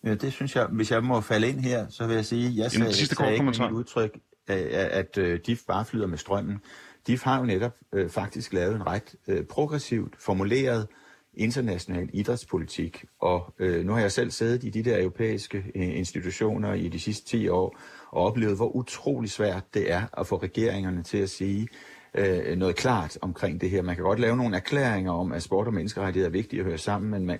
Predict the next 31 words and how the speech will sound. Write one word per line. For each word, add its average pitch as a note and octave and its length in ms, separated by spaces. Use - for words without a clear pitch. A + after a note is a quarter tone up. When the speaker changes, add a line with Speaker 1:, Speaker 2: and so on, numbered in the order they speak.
Speaker 1:
øh, C#2+ 420
få - 120
til - 120
at F#2+ 60
høre E2+ 140
sammen, G2 360
men G2+ 160
man F#2 140
ser E2+ 200
ikke G2+ 160
ret G2+ 160
meget G2 180
opfølgning D2+ 540
på - 80
de D2 160
erklæringer. - 540
Og - 140
det B2+ 180
er B2+ 40
de C#3 100
store C3+ 240
dilemmaer, A#2+ 400
og G#2 80
jeg A#2 100
glæder D3 180
mig B2+ 100
faktisk F#2 380
over, F#2+ 260
at - 180
dif, A2+ 300
øh, D2+ 300